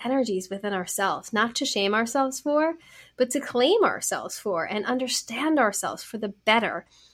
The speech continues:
And in doing so, we totally up-level the world. So the modes are an art form. The astrology is an art form.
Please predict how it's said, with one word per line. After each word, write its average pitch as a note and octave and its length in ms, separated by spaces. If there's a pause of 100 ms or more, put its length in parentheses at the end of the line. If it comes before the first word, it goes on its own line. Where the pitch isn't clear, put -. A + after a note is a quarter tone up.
(120)
And G#3+ 140
in G3+ 120
doing C4+ 360
so, F3+ 240
we F#3+ 160
totally B3+ 760 (400)
up-level F#3+ 800 (380)
the F3 180
world. E3 760 (720)
So F#3+ 380
the F3 120
modes A#3+ 920 (1000)
are G#3 180
an F#3+ 80
art A3 240
form. G3 440 (400)
The G#3 220
astrology B3 720
is G3 200
an F3+ 60
art - 240
form. F#3+ 380